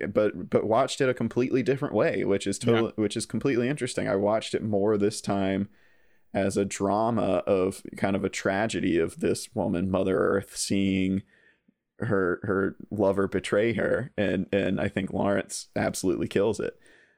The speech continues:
Speaker 1: Um, so yeah, it's, it's, it's, it's rare that I, it's, I, I'm, I'm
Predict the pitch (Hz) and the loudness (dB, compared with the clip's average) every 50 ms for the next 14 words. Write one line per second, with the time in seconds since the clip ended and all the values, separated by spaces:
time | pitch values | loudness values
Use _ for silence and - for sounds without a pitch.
0 | _ _ - 101 101 95 95 95 95 95 98 95 - - _ _ _ - - 117 | _ _ -4 -2 0 0 0 0 0 0 0 -2 -2 -6 _ _ _ -4 -2 0
1 | 143 165 175 156 113 98 92 90 107 101 - - - 50 57 90 - - - - | 2 2 4 4 2 2 2 2 0 0 -2 -6 -6 -4 -4 -4 -4 -4 -4 -4
2 | - - - - 90 95 104 113 117 127 135 127 110 101 95 98 98 98 104 107 | -4 -4 -6 -6 -2 0 2 2 4 4 4 4 4 4 4 4 4 2 2 0
3 | - - - - - 101 - - - 98 92 - - 101 101 101 101 98 - 101 | -4 -10 -4 -2 -2 -2 -2 -2 -4 -4 -4 -2 -2 0 0 0 0 0 0 0
4 | 98 98 98 98 101 | 0 2 2 0 0